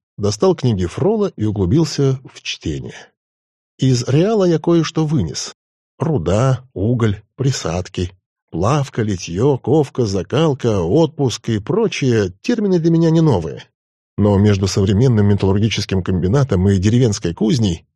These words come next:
разница огромная. И как на примитивном оборудовании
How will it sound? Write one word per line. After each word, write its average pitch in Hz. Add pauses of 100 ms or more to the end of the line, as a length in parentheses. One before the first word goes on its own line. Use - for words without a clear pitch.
разница 113
огромная. 80 (560)
И 85
как 156
на 151
примитивном 131
оборудовании 95